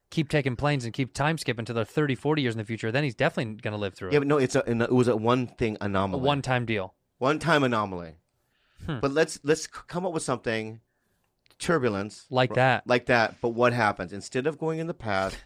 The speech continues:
Speaker 1: That's it. You
Speaker 2: tell
Speaker 1: and
Speaker 2: me
Speaker 1: I,
Speaker 2: what happens.
Speaker 1: you and I are on a flight in the middle of the night. We're going to Cancun.
Speaker 2: Oh, yeah, let's talk about that. So,
Speaker 1: Oh,
Speaker 2: uh,
Speaker 1: what
Speaker 2: us
Speaker 1: an
Speaker 2: three.
Speaker 1: omen. Us three on the flight.
Speaker 2: Cancun.
Speaker 1: And,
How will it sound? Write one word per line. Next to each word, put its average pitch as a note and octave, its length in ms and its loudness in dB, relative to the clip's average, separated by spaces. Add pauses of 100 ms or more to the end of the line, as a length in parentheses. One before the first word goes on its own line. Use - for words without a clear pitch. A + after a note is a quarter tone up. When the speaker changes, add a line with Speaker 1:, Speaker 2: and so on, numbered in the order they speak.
Speaker 1:
That's C3 160 -8
it. A2 80 -8
You C#3 180 2
Speaker 2:
tell - 80 6
Speaker 1:
and D#3+ 80 6
Speaker 2:
me C3 60 6
Speaker 1:
I, - 20 4
Speaker 2:
what A#2+ 100 2
happens. G2 400 -4
Speaker 1:
you D#3 160 6
and C#3+ 80 4
I C3 180 4
are A#2+ 100 4
on A2+ 100 0
a G#2+ 40 -4
flight A2 360 -2
in A#2 60 -10
the A#2 60 -4
middle A#2 220 0
of A2+ 60 0
the A2+ 80 -2
night. G#2 300 -6 (140)
We're B2 120 -2
going B2+ 220 2
to B2 80 0
Cancun. G#2 580 -8 (600)
Speaker 2:
Oh, D#3 80 2
yeah, A#3 140 4
let's G3 140 2
talk F#3+ 180 2
about F#3 180 2
that. C3 220 6 (240)
So, B2+ 300 4
Speaker 1:
Oh, A#2+ 40 4
Speaker 2:
uh, G#2+ 40 2
Speaker 1:
what D3 200 6
Speaker 2:
us G#3+ 120 6
Speaker 1:
an - 40 -10
Speaker 2:
three. D#3+ 240 6
Speaker 1:
omen. A2 400 -2
Us D#3 160 4
three D#3 220 4
on C#3 120 4
the B2 60 0
flight. A#2+ 340 2 (120)
Speaker 2:
Cancun. D3+ 640 0 (240)
Speaker 1:
And, B2 260 -2